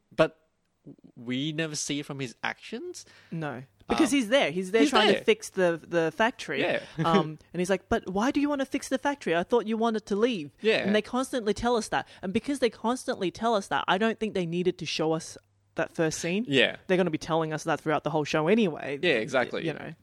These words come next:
Speaker 1: Um, and then, but the pacing issue wasn't only limited to the
Speaker 2: Start.
Speaker 1: start. The s-, start of the second act also had a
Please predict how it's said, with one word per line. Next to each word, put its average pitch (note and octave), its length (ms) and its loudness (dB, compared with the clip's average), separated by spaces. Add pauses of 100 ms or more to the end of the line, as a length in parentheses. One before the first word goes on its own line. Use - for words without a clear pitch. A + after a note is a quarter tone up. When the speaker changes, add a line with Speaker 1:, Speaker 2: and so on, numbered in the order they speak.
Speaker 1:
Um, G#2+ 680 -2 (360)
and A#2 160 -4
then, A2+ 540 -2 (1120)
but F3+ 280 2
the F3+ 120 2
pacing A#3+ 360 0
issue F3+ 180 -2
wasn't A#2+ 320 0
only G#2+ 480 -2 (720)
limited A2 400 -8
to - 160 -14
the D#2 260 -8 (420)
Speaker 2:
Start. C#3 420 -4
Speaker 1:
start. - 400 -4 (500)
The B2+ 120 -2
s-, - 40 -2
start - 800 0
of A#2 80 -4
the A2+ 80 -10
second A2 400 -2
act G2+ 220 -2
also G2+ 320 -2
had G2+ 240 -2
a G2 180 -2